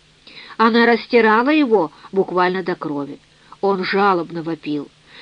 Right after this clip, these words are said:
Теперь, когда она поднималась по холму, он вспомнил ее и осознал, что это один и тот же человек. Прошел второй день его рождения,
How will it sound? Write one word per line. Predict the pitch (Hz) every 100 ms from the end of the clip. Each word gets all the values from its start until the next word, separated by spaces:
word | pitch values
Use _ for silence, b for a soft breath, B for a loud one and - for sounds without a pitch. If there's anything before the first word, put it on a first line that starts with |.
| B
Теперь, | - 233 262 247
когда | 240 214 233
она | 233 233
поднималась | 233 214 240 233 226 214 214
по | 220
холму, | 220 220 262 381 359 b b
он | 196 175
вспомнил | 151 - - 240 339 330 330 277
ее | 302 277 294 -
и | 220
осознал, | 247 - 196 160 185 185
что | - - 156 170
это | 214 285 311 285 b b
один | - 170 156 214 294 185 -
и | 165
тот | 160 165 160
же | 208
человек. | 185 175 156 139 139 - _ _ _ _ _ _ b b b b b b
Прошел | 330 339 427 427
второй | - 285 254 247 226
день | 233 226
его | 220 208 220
рождения, | 214 175 165 185 185 175 190